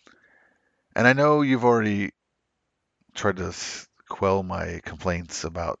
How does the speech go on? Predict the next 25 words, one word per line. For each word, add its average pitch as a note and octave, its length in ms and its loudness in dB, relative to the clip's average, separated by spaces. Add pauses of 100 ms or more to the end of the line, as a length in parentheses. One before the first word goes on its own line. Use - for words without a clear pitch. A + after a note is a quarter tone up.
what F2+ 140 -12
I'm E2+ 80 -10
about E2 160 -10
to F2 60 -16
mention, E2 440 -12
but E2 200 -6
I E2 80 0
ha-, F#2 160 0
I G2 100 2
just F#2+ 200 -2
can't. - 280 -6
I - 80 -6
just - 120 -14
can't E2 180 -10
help F2+ 220 -8
it. - 60 -20 (1000)
Like G2 260 0
the, F#2 380 0
the F#2+ 120 -12
golden, G2 520 -6
what's F#2 280 -10
it, F2+ 80 -20
the, D2+ 380 -8
the, - 180 -12 (180)
the, - 220 -12